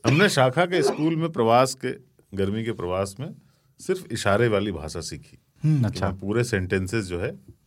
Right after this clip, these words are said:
Speaker 1: वो इशारे से, by the way, वो मूक बधिरों के लिए नहीं है, वो एक गुप्त तरह की
Speaker 3: हाँ,
Speaker 1: भाषा
Speaker 3: वो
Speaker 1: है।
Speaker 3: कूट,
Speaker 2: हाँ।
Speaker 3: कूट।
Speaker 1: कूट
Speaker 3: हाँ,
Speaker 1: भाषा है,
Speaker 3: हम्म।
Speaker 1: जो कि आप कहीं खड़े रहकर दूसरा आदमी आपको ऑब्जर्व कर रहा है और पूरा का पूरा सेंटेंस बोल
Speaker 3: हम्म।
Speaker 1: रहे हैं, वो नोट कर रहा है।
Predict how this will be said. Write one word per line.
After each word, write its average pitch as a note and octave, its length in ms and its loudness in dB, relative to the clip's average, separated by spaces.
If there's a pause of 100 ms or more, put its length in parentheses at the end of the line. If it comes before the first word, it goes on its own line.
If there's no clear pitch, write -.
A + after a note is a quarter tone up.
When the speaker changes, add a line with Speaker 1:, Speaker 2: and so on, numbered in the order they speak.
Speaker 1:
वो G#2 320 -8
इशारे F#2 380 -4
से, A2+ 120 -8
by G#2 60 -4
the G#2 140 2
way, C#3 100 2
वो D#3+ 360 -2 (120)
मूक B2 260 0
बधिरों A2 320 2
के G#2+ 120 -6
लिए G2 80 0
नहीं A2 260 -4
है, C#2 180 -12 (320)
वो G2 280 -6
एक F#2+ 120 -8 (320)
गुप्त G#2 340 -8
तरह F#2+ 200 0
की B2 60 4
Speaker 3:
हाँ, C#3 260 6
Speaker 1:
भाषा A#2+ 40 0
Speaker 3:
वो A#2+ 60 2
Speaker 1:
है। D#2 160 -2
Speaker 3:
कूट, D#3 200 4
Speaker 2:
हाँ। D#3+ 280 -6
Speaker 3:
कूट। C#3 240 0
Speaker 1:
कूट G2+ 200 -4
Speaker 3:
हाँ, F#2+ 100 0
Speaker 1:
भाषा E2 280 -4
है, D2 120 -6
Speaker 3:
हम्म। F2 220 -6 (480)
Speaker 1:
जो F#2 100 -6
कि G2 140 -4
आप G2 220 2
कहीं A2+ 220 2
खड़े A2 260 2
रहकर G#2+ 340 0
दूसरा G2+ 300 0
आदमी G#2 200 -2
आपको G#2 260 -2
ऑब्जर्व G2+ 280 0
कर G2 180 -6
रहा F#2+ 120 0
है G2+ 80 0
और F#2+ 140 -6
पूरा G2 200 -2
का G2 120 -6
पूरा G2 240 -4
सेंटेंस F#2+ 460 -4
बोल F#2 220 0
Speaker 3:
हम्म। F#2+ 80 0
Speaker 1:
रहे E2+ 140 -2
हैं, G#2 160 -8 (580)
वो E2+ 100 2
नोट G#2 320 4
कर F#2 160 0
रहा E2+ 240 -4
है। G#2+ 120 -14